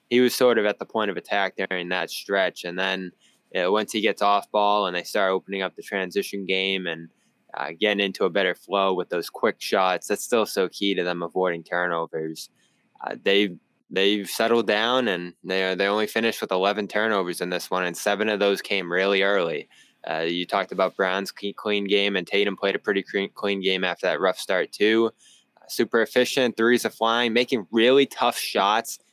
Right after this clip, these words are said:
against this great Raptors defense. I think Toronto came in seventh defensively. They obviously have a million guys that they can throw at you,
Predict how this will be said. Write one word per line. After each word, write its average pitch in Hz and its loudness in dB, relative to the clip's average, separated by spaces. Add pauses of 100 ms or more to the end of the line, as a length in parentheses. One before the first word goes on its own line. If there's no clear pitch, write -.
against 110 -2
this 110 -2
great 110 2
Raptors 104 0
defense. 107 -2
I 95 -4
think 113 -2
Toronto 104 0
came 101 -4
in 90 -8
seventh 101 -4
defensively. 110 0 (240)
They 107 2
obviously 104 0
have 104 0
a 92 -4
million 104 0
guys 98 2
that 104 -8
they 98 -2
can 90 -10
throw 92 2
at 98 2
you, 117 2